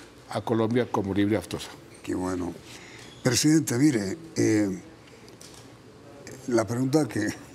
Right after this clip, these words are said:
Speaker 2: le voy a hacer, eh, si le molesta, le ruego que me excuse. Si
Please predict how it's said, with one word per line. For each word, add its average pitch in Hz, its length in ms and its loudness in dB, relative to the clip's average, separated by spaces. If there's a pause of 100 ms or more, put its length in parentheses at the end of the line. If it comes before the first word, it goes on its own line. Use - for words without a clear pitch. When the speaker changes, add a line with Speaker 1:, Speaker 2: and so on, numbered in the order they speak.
(100)
Speaker 2:
le 120 120 2
voy 113 260 0
a 127 60 0
hacer, 117 260 0 (1500)
eh, 101 180 2
si 107 140 -6
le 101 100 0
molesta, 110 400 0
le 104 120 0
ruego 101 260 0
que 95 120 -2
me 90 340 -4
excuse. - 380 -6 (1800)
Si 131 580 2